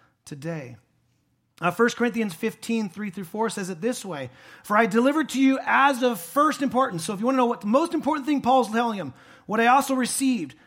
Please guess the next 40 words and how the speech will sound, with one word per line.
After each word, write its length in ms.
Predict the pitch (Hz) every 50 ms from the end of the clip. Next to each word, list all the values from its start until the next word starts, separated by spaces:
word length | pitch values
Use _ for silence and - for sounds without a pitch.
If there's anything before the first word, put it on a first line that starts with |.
| _ -
that 160 | 180 185 -
Christ 400 | - - 247 254 254 233 170 175
died 340 | 240 233 233 233 240 240 -
for 140 | - 233
our 100 | 214 214
sins 540 | 202 - - 220 214 208 202 185 170 - - _ _ _ _ _ _ _
in 140 | - 185 180
accordance 400 | 202 - - 156 139 147 165 160
with 100 | 196 202
Scripture." 440 | - - 285 302 - - - - - - _ _ _ _ _ _ _ _ _ _ _ _ _ _ _ _ _ _ _ _ _ _ _ _ -
He 260 | 147 220 262 254 247
was 220 | 226 196 196 190
supposed 360 | - - - 226 277 320 -
to 80 | - 285
die 380 | 208 196 196 170 131 113 - -
in 120 | - 190
accordance 420 | 202 180 160 - 160 156 165 185 175
with 80 | 196
Scripture. 380 | 185 - - 277 - - - 139
And 120 | 127 151
he 60 | 170 175
goes 160 | 175 196 190
on 140 | 240 247 226
and 80 | 190
says 240 | - 202 190 175 165 - _ _ _ _ _ _ _ - -
that 100 | 185 214
he 80 | 247
was 100 | 254 254
buried 460 | 208 190 240 262 269 233 185 156 131 123 - _ _ _ _ -
and 260 | 208 269 330 349 330
he 160 | 269 254 294
was 200 | 302 311 294 240
raised 420 | 226 247 302 330 311 269 247 226 247
on 140 | 240 240
the 80 | 240 233
third 320 | - - 254 277 285 233
day 240 | 208 277 269 247 226
in 100 | 233 233
accordance 560 | 240 233 - - 220 220 233 254 285 277 - - _ _ _ -
with 280 | 175 185 214 226 226